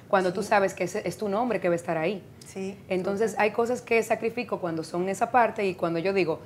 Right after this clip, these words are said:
Speaker 1: "Ok, no sacrifica mi calidad, pues entonces está bien, vamos a ahorrarnos ese dinero".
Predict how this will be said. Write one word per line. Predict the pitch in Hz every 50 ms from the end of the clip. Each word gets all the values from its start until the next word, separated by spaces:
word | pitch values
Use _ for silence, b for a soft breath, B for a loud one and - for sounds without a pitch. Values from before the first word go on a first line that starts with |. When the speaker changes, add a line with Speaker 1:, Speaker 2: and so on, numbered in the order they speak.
| B B B B
Speaker 1:
"Ok, | - 208 202 - 175 160 160
no | 170 190 202
sacrifica | 202 262 254 269 262 254 - 254 - 262
mi | 254 254 247
calidad, | 247 254 254 262 240 202 170 156 -
pues | 180 170
entonces | 165 160 180 175 -
está | 180 - 190
bien, | 175 165 160 156
vamos | 160 165 175 180
a | 180
ahorrarnos | 170 175 175 175 170 160
ese | - 175 165
dinero". | 156 - - - -